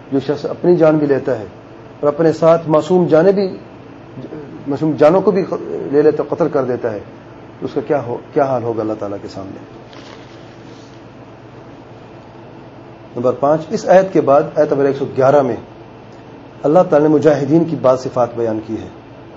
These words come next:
اور فرمایا کہ اللہ تعالیٰ نے مجاہدوں سے ان کی جو جان ہے وہ خرید لی ہے، لے لی ہے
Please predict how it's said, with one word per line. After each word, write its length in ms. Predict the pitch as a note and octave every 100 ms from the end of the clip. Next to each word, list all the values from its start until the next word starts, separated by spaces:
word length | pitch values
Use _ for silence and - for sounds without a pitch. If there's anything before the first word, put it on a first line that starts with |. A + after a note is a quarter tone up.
| - - - - - - - - - - - - - -
اور 140 | - C3
فرمایا 380 | B2+ B2 B2 C#3
کہ 240 | D3 C#3+ F3 - - - - - - - - - - -
اللہ 240 | C3+ D#3 E3
تعالیٰ 240 | C#3+ C3 C3
نے 80 |
مجاہدوں 600 | D3 C3 B2+ B2 C3+ C#3 D#3+ - - - - - -
سے 140 | - D#3+
ان 120 | D3+ -
کی 160 | D3 C#3
جو 220 | B2+ C#3 C3+ - - - A2+
جان 260 | C#3+ D#3
ہے 40 | D3
وہ 120 | D3
خرید 300 | C3+ B2 A2+ G2+
لی 80 | F2+
ہے، 40 | F2 - - - - - - - - - - -
لے 180 | B2 C#3
لی 140 | B2
ہے 80 | F#2+